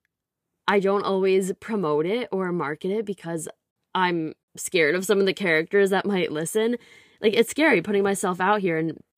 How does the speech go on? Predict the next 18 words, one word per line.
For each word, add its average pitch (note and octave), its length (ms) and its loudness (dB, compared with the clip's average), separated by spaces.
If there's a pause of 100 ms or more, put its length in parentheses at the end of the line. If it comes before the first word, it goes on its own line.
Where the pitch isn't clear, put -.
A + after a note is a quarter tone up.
and F#3 100 -2
people F3+ 220 -2
are E3+ 80 -2
hearing E3+ 220 -2
my D#3+ 200 -4 (180)
literal G#3 320 4
most F#3 360 -2 (520)
vulnerable E3 1000 -2
and E3 420 -4 (100)
toughest F3 400 -10
moments. D#3+ 520 -8 (640)
And F3 560 -4 (120)
there F#3+ 180 -2
are F3 400 -2 (360)
some F3+ 440 -2 (500)
gentlemen A3+ 600 2
<laughs> C4+ 220 0
that A#3+ 320 2